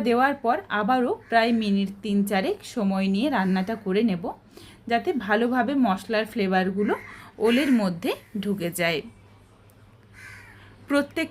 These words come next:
কটা ওল দেখো গোটা রয়েছে, তোমরা যদি এই পদ্ধতিতে রান্নাটা করো তাহলে কিন্তু সবচেয়ে ভালো হবে। ওলগুলো গোটা থাকবে আর খেতেও কিন্তু দুর্দান্ত লাগবে।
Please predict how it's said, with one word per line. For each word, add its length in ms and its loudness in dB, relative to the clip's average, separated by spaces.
কটা 220 2
ওল 120 2
দেখো 220 0
গোটা 280 2
রয়েছে, 360 0
তোমরা 320 2
যদি 180 -2
এই 100 0
পদ্ধতিতে 520 -2
রান্নাটা 440 0
করো 200 4
তাহলে 260 0
কিন্তু 220 2
সবচেয়ে 500 0
ভালো 260 0
হবে। 220 -4
ওলগুলো 380 2
গোটা 240 0
থাকবে 360 -2
আর 80 2
খেতেও 340 0
কিন্তু 240 2
দুর্দান্ত 500 0
লাগবে। 360 -2